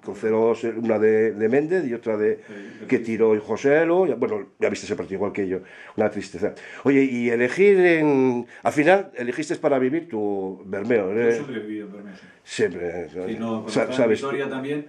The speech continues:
Speaker 1: sabes tú
Speaker 2: sí,
Speaker 1: mucho.
Speaker 2: vivía en Bermeo, sí. Eh, es que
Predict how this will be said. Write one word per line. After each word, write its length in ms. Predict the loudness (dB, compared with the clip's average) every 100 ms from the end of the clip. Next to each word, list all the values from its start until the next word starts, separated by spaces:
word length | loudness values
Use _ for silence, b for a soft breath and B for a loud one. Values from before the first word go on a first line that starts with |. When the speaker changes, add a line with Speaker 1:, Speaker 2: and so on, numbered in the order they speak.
| _
Speaker 1:
sabes 320 | -8 -8 -8
tú 100 | -10
Speaker 2:
sí, 80 | -6
Speaker 1:
mucho. 140 | -4
Speaker 2:
vivía 140 | -4 -4
en 60 | -6
Bermeo, 320 | -10 -12 -12
sí. 200 | -14 -16 -10
Eh, 480 | -4 -2 0 -2 -4 -10
es 120 | -12
que 240 | -6 -4